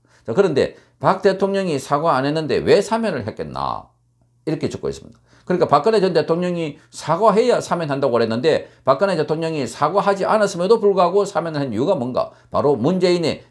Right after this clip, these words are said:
백기투행했다는 증거라는 겁니다. 그러니까 박근혜 전 대통령에 대한 탄핵은 정치 공작과 가짜 뉴스 선동에 의한 것이니, 자, 그래서 문재인 정권 오 년은 범죄 실체가 드러난 공작과 부패와 악행의 연속이라고 적고 있습니다.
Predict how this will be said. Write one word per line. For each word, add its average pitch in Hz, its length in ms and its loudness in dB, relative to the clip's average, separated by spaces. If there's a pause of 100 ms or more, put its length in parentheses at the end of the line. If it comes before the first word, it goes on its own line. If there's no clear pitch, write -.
백기투행했다는 165 1200 0
증거라는 131 380 2
겁니다. 67 260 -10 (500)
그러니까 180 300 0
박근혜 160 320 4
전 170 160 0
대통령에 170 600 0
대한 156 280 2
탄핵은 165 500 0 (220)
정치 208 400 0
공작과 175 800 0
가짜 185 420 0
뉴스 190 240 -2
선동에 185 420 -4
의한 143 260 2
것이니, 123 720 -4 (260)
자, 82 340 -2 (100)
그래서 180 240 2
문재인 185 400 2
정권 160 320 -2
오 113 120 0
년은 156 320 0 (260)
범죄 165 400 6
실체가 190 480 0
드러난 165 420 0 (320)
공작과 190 800 0
부패와 151 680 0
악행의 165 580 -6
연속이라고 175 720 0
적고 - 220 -10
있습니다. - 360 -16